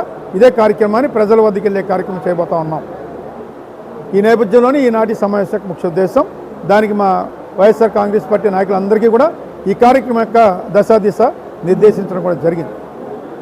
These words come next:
మరి ఈరోజు ప్రధానంగా నేను ఈ మీడియా ద్వారా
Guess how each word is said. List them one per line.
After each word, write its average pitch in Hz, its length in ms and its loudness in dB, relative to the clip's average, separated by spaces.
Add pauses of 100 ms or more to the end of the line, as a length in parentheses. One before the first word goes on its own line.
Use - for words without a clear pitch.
(720)
మరి 214 180 4
ఈరోజు 240 600 8 (800)
ప్రధానంగా 220 400 2
నేను 208 380 0 (800)
ఈ 175 140 -2
మీడియా 214 340 4
ద్వారా 202 200 4